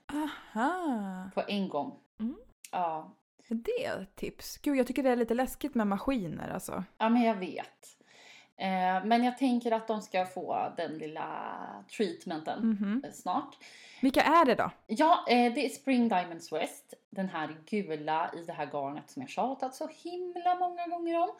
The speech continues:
Speaker 2: Eh, Morning Salutation.
Speaker 1: Ja, den som vi retar dig lite för, för att du inte hade gjort muddar.
Speaker 2: Eh, ja, precis. Eh, och då tänkte jag, nu ska de inte få reta mig mer, utan nu ska jag göra muddar. Och då var det så himla snajdigt att när jag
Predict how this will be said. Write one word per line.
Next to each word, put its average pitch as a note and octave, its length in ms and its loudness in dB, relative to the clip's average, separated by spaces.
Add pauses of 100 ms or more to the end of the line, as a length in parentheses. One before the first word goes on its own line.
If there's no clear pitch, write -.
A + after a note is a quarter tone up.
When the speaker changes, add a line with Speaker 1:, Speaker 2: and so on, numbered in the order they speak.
(540)
Speaker 2:
Eh, F3 420 -8
Morning F4+ 460 4
Salutation. G#3+ 960 -2
Speaker 1:
Ja, B3 580 4
den C4+ 200 6
som C#4 160 4
vi A#3+ 480 6 (180)
retar B3 480 4
dig A#3+ 120 6
lite F#3+ 220 -2
för, A#2+ 240 0
för - 120 -6
att F#3 80 -4
du F3 80 -4
inte F3 160 -4
hade D#3+ 140 -2
gjort E3 180 -6
muddar. G3+ 500 0 (220)
Speaker 2:
Eh, A3+ 320 6
ja, G#4 140 8 (140)
precis. E4 440 6
Eh, A#3+ 640 10
och A#3+ 240 4
då C#4 60 -2
tänkte C4+ 380 2
jag, F#3+ 180 6
nu C#4 80 6
ska F4 220 2
de D#4+ 160 2
inte C4+ 200 4
få C4 120 0
reta B3 300 2
mig D4+ 180 4
mer, - 280 -4
utan F3+ 360 0
nu B3+ 120 4
ska D4+ 160 0
jag C4 80 6
göra G#3 180 4
muddar. G#3+ 520 2 (100)
Och - 300 0
då F#3 80 -4
var F4+ 260 10
det A#3+ 80 4
så - 140 -8 (180)
himla D3 320 -2
snajdigt C#3 480 -6
att - 220 -8
när F3 80 -4
jag E3 180 -2